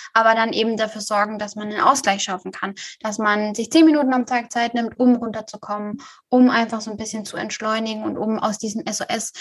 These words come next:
Dauerstressmodus, so dieses, ich bin die ganze Zeit so, boah, und was kommt als nächstes? Und jetzt, und hier Mittagessen neben der Arbeit und dann noch als nächstes, keine Ahnung, Kaffee, weil ich so müde bin, aber ich noch arbeiten muss und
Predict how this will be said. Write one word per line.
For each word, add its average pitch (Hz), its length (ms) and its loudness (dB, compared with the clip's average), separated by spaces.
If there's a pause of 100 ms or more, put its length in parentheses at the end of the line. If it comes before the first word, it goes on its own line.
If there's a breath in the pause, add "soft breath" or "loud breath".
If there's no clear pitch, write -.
(360 loud breath)
Dauerstressmodus, 240 1600 2
so 240 80 -4
dieses, 220 320 -4
ich - 60 -12
bin 254 100 6
die 254 60 8
ganze 254 240 6
Zeit 240 80 -6
so, 247 100 -2 (280 loud breath)
boah, 226 240 -2
und 262 120 6
was 277 100 4
kommt 285 140 4
als 262 100 -2
nächstes? 254 320 -2
Und 285 80 6
jetzt, 233 180 4
und 247 140 2
hier 247 240 4
Mittagessen 262 720 4
neben 254 220 6
der 247 160 4
Arbeit 220 420 0
und 254 260 6
dann 254 220 4
noch 247 220 0
als 233 300 -4
nächstes, 233 460 -6
keine 233 280 -2
Ahnung, 220 400 -4
Kaffee, 240 400 0
weil 220 180 2
ich - 300 -4
so 254 200 2
müde 254 300 8
bin, 254 220 4
aber 220 160 0
ich 233 80 -4
noch 240 100 -4
arbeiten 226 460 -2
muss 226 240 -6
und 220 180 -4